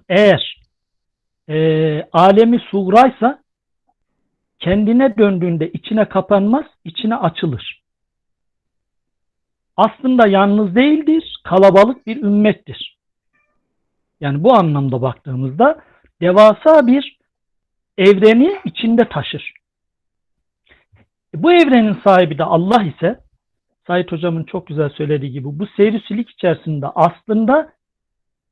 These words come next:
e, yalnızlık Allah'a mahsus değil. Allah'la beraber yoğun, kalabalık, güçlü, e, müthiş bir, muazzam bir şeydir. Ama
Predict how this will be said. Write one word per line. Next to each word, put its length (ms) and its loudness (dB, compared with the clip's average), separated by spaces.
e, 360 -2
yalnızlık 580 -2
Allah'a 360 2
mahsus 500 -2
değil. 280 -2
Allah'la 540 0
beraber 600 2
yoğun, 480 2
kalabalık, 840 2
güçlü, 680 0
e, 60 -12
müthiş 600 -6
bir, 180 0
muazzam 560 0
bir 140 -8
şeydir. 460 -12
Ama 360 0